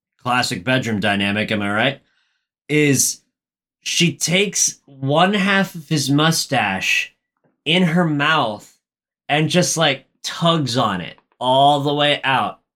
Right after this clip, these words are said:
and then goes back to the base of it and tugs on it all the way out. And you, they give you a nice close-up where you see Neil Patrick Harris's face, like, get pulled as she grips it in her lips and pulls the mustache.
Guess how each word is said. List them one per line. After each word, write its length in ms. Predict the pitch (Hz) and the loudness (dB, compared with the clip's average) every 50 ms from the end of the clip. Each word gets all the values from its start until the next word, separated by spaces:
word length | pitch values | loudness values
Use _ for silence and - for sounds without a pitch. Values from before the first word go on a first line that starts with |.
| - | -4
and 160 | 135 139 139 143 | 0 2 2 4
then 140 | 143 143 | 4 2
goes 240 | 127 143 135 135 131 | 2 2 2 0 0
back 560 | - _ - 131 131 143 147 160 160 - - _ _ _ - | -4 _ -4 -2 0 0 0 -2 -4 -6 -16 _ _ _ -6
to 300 | - 160 165 170 165 165 | -2 0 0 2 0 0
the 260 | 160 - - 139 139 | -2 -8 -6 -4 -2
base 400 | 127 113 139 143 156 165 - - | 0 2 2 2 2 2 0 0
of 100 | 180 175 | 0 0
it 180 | 196 196 185 - - | 0 0 -2 -4 -4
and 180 | 123 127 123 | -4 -4 -2
tugs 260 | 113 147 143 139 117 | 0 2 2 2 2
on 160 | 127 120 110 101 | 0 -2 -2 -2
it 120 | 92 - - - | -4 -6 -6 -4
all 500 | 113 117 120 127 127 131 139 143 139 139 | -2 0 2 4 4 6 6 6 6 4
the 120 | 143 143 | 2 2
way 280 | 139 135 135 139 139 135 | 2 2 2 2 2 0
out. 380 | - 127 127 123 110 95 - _ _ _ _ _ _ _ _ - | 0 0 0 0 0 -2 -6 _ _ _ _ _ _ _ _ -2
And 200 | 151 156 160 165 | 0 0 2 4
you, 240 | 170 185 160 139 - - | 2 2 2 0 -8 -16
they 420 | 131 127 160 165 165 143 127 - _ - | -6 -2 0 0 0 0 -2 -6 _ -4
give 200 | 196 226 277 262 | 0 0 2 4
you 160 | 262 226 170 | 4 4 2
a 60 | 139 | 2
nice 380 | 127 131 156 196 233 233 226 - | 0 0 0 0 0 0 -2 -4
close-up 580 | - - 208 226 233 226 - - 147 123 117 | -4 -2 0 2 2 0 0 0 -2 -2 0
where 120 | 131 147 160 | 0 0 2
you 180 | 160 160 165 | 4 2 2
see 580 | 151 - - - 214 226 214 180 147 131 135 _ _ _ _ _ _ _ _ _ _ - | 2 2 0 0 0 0 2 2 0 0 -2 _ _ _ _ _ _ _ _ _ _ -4
Neil 240 | 127 143 170 208 196 | 0 2 2 2 2
Patrick 340 | 214 240 233 220 220 185 156 | 0 -2 -2 -2 -2 -2 0
Harris's 440 | 180 208 214 214 180 - 170 135 - | 0 2 2 2 2 0 -2 -4 -6
face, 560 | - - 185 190 185 156 127 - - - _ - | -4 -2 0 0 0 0 -2 -6 -8 -12 _ -4
like, 320 | 135 147 151 147 - 123 | -2 0 0 0 0 -2
get 300 | 113 165 165 160 - _ | -2 -2 -2 -2 -6 _
pulled 600 | _ - - 196 214 214 180 143 117 110 110 - - - | _ -6 -2 0 2 4 4 4 2 0 -2 -6 -6 -4
as 160 | 147 151 143 | -2 -2 0
she 320 | - - - 170 175 143 131 | 0 0 2 2 0 0 -2
grips 540 | - - 135 135 175 185 175 - - - | -6 -4 0 2 2 0 0 -2 -4 0
it 160 | 240 220 - - | 0 -2 -2 0
in 80 | 180 190 | 0 2
her 120 | 196 190 | 2 4
lips 380 | 185 196 220 226 202 196 - - | 4 2 0 0 -2 -6 -8 -2
and 240 | - 151 151 139 139 | 0 0 0 0 -2
pulls 640 | 143 - - 185 175 170 180 180 185 180 175 - - | -6 -6 0 0 2 4 4 4 4 2 0 -2 -2
the 100 | 147 139 | -2 0
mustache. 680 | 147 143 147 147 139 - - 127 107 101 104 - - | 0 0 0 0 -2 -4 -4 -2 -2 -2 -2 -4 -6